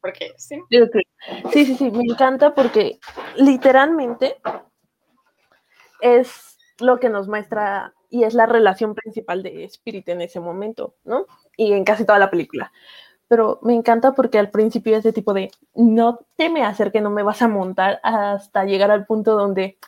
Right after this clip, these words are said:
Speaker 2: "Está bien, móntame, te quiero y no me quiero alejar de ti", ¿no? Es hermoso. <laughs>
Speaker 1: De hecho, la escena en la que lo monta por primera vez es tan bonita con la música, con las sonrisas, como, "Al fin me está dando permiso, Cali",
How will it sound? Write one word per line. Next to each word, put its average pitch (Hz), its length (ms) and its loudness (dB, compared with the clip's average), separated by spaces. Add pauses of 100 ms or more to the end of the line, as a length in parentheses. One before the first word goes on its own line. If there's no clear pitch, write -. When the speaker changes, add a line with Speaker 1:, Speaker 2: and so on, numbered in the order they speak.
(200)
Speaker 2:
"Está 220 200 -2
bien, 190 200 -6
móntame, 202 540 0 (480)
te 226 160 2
quiero 220 560 4 (160)
y 240 100 0
no 220 140 0
me 233 100 -2
quiero 226 220 2
alejar 202 420 2
de 196 160 0
ti", 180 220 -8
¿no? 190 300 -4 (720)
Es - 680 -2 (160)
hermoso. 254 840 2
<laughs> 285 880 -6
Speaker 1:
De 240 340 -10
hecho, 269 200 -4
la 330 80 -2
escena 226 260 -10
en 254 60 -6
la 214 160 -8
que 170 680 -6
lo 220 180 -6
monta 208 300 -8
por 269 140 -8
primera 196 280 -8
vez 202 260 -10
es 262 320 -6
tan 277 200 -4
bonita 254 300 -8
con 220 160 -10
la 185 100 -10
música, 214 600 -10
con 208 160 -10
las 196 200 -8
sonrisas, 214 400 -8
como, 349 140 -10
"Al - 60 -16
fin 587 840 0
me 523 80 2
está 523 140 2
dando 523 400 4
permiso, 494 520 -4
Cali", 480 140 -2